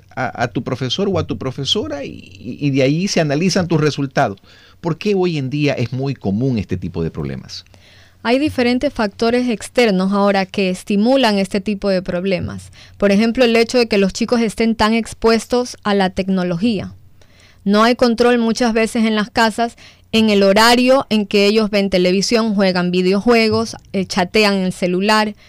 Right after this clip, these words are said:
Speaker 2: o bueno, tantas herramientas que ahora ellos tienen a la mano en casa, sin control, y que los llevan a pasar mucho tiempo frente a ellas. Y sa-, se sabe ya por estudios científicos y los neurólogos en, en expertos en estas áreas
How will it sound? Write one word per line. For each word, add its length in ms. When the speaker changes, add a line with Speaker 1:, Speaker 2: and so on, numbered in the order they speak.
Speaker 2:
o 140
bueno, 320
tantas 400
herramientas 520
que 120
ahora 240
ellos 280
tienen 300
a 60
la 100
mano 320
en 140
casa, 500
sin 380
control, 680
y 80
que 120
los 140
llevan 380
a 160
pasar 420
mucho 360
tiempo 360
frente 340
a 80
ellas. 480
Y 180
sa-, 280
se 140
sabe 360
ya 180
por 180
estudios 680
científicos 600
y 180
los 200
neurólogos 680
en, 220
en 260
expertos 560
en 120
estas 280
áreas 480